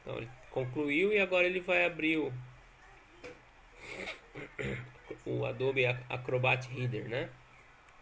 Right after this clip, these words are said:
No caso, o programa que eu tenho aqui também na minha, na minha máquina, tá?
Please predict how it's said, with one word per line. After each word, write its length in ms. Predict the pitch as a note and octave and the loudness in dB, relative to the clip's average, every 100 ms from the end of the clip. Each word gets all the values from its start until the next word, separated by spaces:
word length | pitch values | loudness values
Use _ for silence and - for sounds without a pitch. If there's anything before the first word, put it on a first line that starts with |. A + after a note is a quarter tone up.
| - - - - - - - - - - - - - - | -20 -20 -20 -20 -20 -20 -20 -20 -20 -20 -20 -20 -20 -20
No 60 | - | -14
caso, 320 | A#2+ A#2 A2+ | -6 -4 -4
o 20 | |
programa 400 | A2+ B2 A#2+ A#2+ | -2 0 2 0
que 140 | A#2 B2+ | 0 0
eu 80 | B2 | 2
tenho 280 | B2 A#2+ | 4 2
aqui 140 | A#2+ B2+ | 2 -4
também 280 | B2 A#2+ A#2 | -4 -2 -2
na 120 | A#2+ | -2
minha, 340 | A#2+ A#2+ A#2 A2+ - | 0 -2 -2 -8 -12
na 100 | - | -8
minha 240 | B2 B2 B2+ | -2 0 0
máquina, 360 | A2+ - - - - - | -2 -6 -14 -20 -20 -12
tá? 220 | - | -10